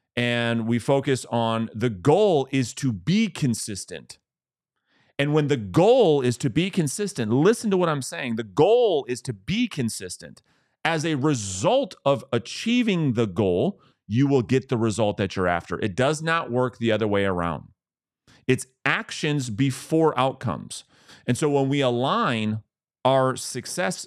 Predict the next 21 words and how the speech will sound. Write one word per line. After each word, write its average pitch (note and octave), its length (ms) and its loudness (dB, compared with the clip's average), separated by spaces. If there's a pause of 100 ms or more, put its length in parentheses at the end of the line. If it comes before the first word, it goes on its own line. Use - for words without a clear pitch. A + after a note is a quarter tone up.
and C3 220 0
or A#2+ 180 2
failure, C3+ 560 0 (240)
it A#2 80 -6
has C#3+ 300 -4
to D3 100 -6
be B2+ 260 -2
around G#2+ 580 -2
an G2 120 -2
activity, G2+ 600 -2 (120)
around G2 280 2
an F#2+ 140 -4
action A#2 380 -2
in F#2 100 0
which G2 180 -2
we G2+ 120 0
are F#2+ 120 0
con-, F#2+ 260 -8
in F#2 160 -6
control C3+ 400 -2
of. D2 180 -4